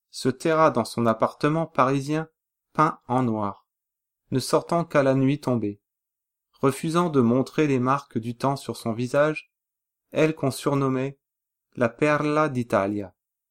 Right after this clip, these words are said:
Elle mourut en mille huit cent quatre-vingt-dix-neuf, entourée des dépouilles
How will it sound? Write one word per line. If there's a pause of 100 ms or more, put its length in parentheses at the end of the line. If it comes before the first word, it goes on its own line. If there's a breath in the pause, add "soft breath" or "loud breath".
(1080)
Elle
mourut
en
mille
huit
cent
quatre-vingt-dix-neuf, (580)
entourée
des
dépouilles